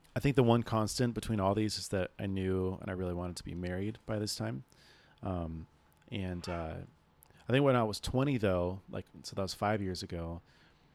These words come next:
I figured I would have bought a house by now, <laughs> um, been kinda climbing the corporate ladder. And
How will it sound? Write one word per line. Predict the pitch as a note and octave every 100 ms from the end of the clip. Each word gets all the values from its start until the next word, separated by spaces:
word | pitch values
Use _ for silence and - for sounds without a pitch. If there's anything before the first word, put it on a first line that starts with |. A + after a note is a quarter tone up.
| _ -
I | -
figured | C3 B2 A2
I |
would | G#2 G#2
have | F#2+ -
bought | - G2+
a |
house | G2+ F#2+ F#2+
by | G2+ F#2+
now, | F2+ F2+ G#2 - - D#3 - -
<laughs> | - - F#3+ G#2+ -
um, | A2+ G#2 G2 F#2+ F#2+ - _ - _ - A#2
been | A2
kinda | A2 A2
climbing | - - G#2+ G#2+
the | G#2
corporate | B2 A#2+ A#2
ladder. | G#2 G2 G2+ G2+ G2+
And | G2 F2+ E2+